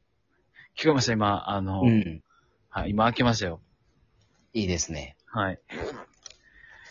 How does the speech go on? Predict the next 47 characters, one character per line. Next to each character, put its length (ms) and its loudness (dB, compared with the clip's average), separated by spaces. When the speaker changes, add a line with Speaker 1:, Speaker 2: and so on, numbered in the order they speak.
Speaker 1:
今 100 8
日 40 12
は 60 10
グ 120 4
ラ 100 4
フ、 60 -6
Speaker 2:
あ、 40 -4
木 80 0
曜 100 2
で 180 6
す 60 -4
ね。 200 -6
Speaker 1:
ど 60 -8
ん 20 2
な、 0 -
ど 100 8
ん 40 6
な 80 6
感 140 4
じ 60 2
で 80 0
す 80 -12
か？ 180 0
Speaker 2:
う 60 4
ん。 180 -4
Speaker 1:
何 180 10
杯 160 12
目 140 10
く 60 6
ら 80 12
い 40 8
で 80 2
す 80 -6
か？ 160 2
Speaker 2:
あ、 180 8
ま 180 6
だ 300 4
一 100 4
杯 240 4
目 100 2
よ。 200 -2
Speaker 1:
あ、 180 4
そ 240 0
う 20 0
で 80 0
す 80 -12
か。 260 0